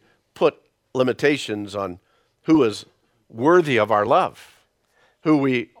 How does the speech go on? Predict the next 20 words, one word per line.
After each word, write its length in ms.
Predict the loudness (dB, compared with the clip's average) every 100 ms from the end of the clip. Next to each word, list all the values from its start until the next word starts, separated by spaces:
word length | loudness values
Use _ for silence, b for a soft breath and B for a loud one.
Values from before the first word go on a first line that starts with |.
| -2
ought 240 | -2 0
to 80 | -2
love, 260 | 0 0
when 180 | 0 -4 -6 b b
in 100 | -2
reality 480 | 0 4 4 4 0
it 80 | -2
says, 220 | -4 0
"No, 160 | 0
you 260 | 2 -2 -8 -12
love 320 | -2 0 2
your 140 | 0 -2
neighbor 480 | 0 0 -4 -8 -10
as 180 | -8 -6
yourself." 440 | -8 -4 -2 -4 -8 b b b b -20 _ -16 B B B B _ _ _ _ _ _ _ _ _
So 200 | -4 -4
who 240 | 0 -2 -2
is 480 | -2 -2 -2 -10 -18
my 180 | -14 -10
neighbor? 340 | -6 -6 -8